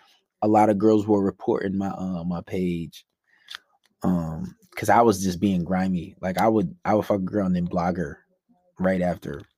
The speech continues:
But I, I mean, I'm over that phase. I don't do that no more. You know, there were a few girls that stuck around because, uh,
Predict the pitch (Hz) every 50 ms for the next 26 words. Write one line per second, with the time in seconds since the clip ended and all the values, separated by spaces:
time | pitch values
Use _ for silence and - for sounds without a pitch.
0 | _ _ - - - 101 131 139 139 - - 139 156 170 170 165 165 175 143 127
1 | 147 160 151 160 160 160 151 151 - 151 151 156 156 151 151 - _ - - -
2 | - - - _ - 131 139 143 135 120 135 131 131 117 113 117 117 113 110 110
3 | 110 113 117 127 120 _ _ _ _ _ _ _ _ _ - 120 113 110 107 117
4 | 131 151 139 113 - 120 123 113 120 113 107 101 104 92 - - - 110 107 -
5 | 101 101 104 104 104 101 98 98 95 - - 101 95 95 90 90 - _ _ _
6 | _ _ _ _ _ - 85 90 - - - - - - -